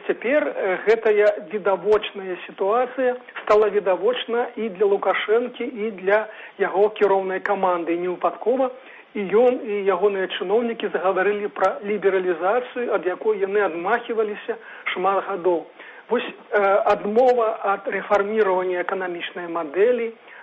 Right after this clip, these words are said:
стаўка на стабільнасць, вось зараз, э, адыгрывае вось такую, э, адмоўную ролю, што Лукашэнку даводзіцца ахвяраваць тым, чым ён ахвяраваць не хацеў.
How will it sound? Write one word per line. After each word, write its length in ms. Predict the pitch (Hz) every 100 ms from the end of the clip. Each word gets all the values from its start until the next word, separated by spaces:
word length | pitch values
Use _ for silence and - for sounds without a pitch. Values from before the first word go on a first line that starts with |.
| -
стаўка 360 | - 202 214 214
на 140 | 190 -
стабільнасць, 640 | - 165 156 269 262 254 - -
вось 240 | 202 185 151
зараз, 340 | 202 247 240 208
э, 640 | - - - - - - 202 190 196 220 -
адыгрывае 760 | 208 240 208 226 226 214 202 196
вось 160 | 208 -
такую, 540 | 190 180 226 226 226 214
э, 580 | - - - - - 202 196 196 190 202 214
адмоўную 640 | 208 208 214 196 180 180
ролю, 580 | 180 233 247 240 233 226 -
што 180 | - 185 185 202 - 196
Лукашэнку 640 | 190 180 - 208 247 240 214
даводзіцца 640 | 180 165 208 214 - 190
ахвяраваць 640 | 185 185 175 180 180 175 -
тым, 160 | 220 254 220
чым 240 | - 233 165
ён 240 | 196 202
ахвяраваць 460 | - 190 175 175 170
не 80 | 175
хацеў. 420 | 190 - 175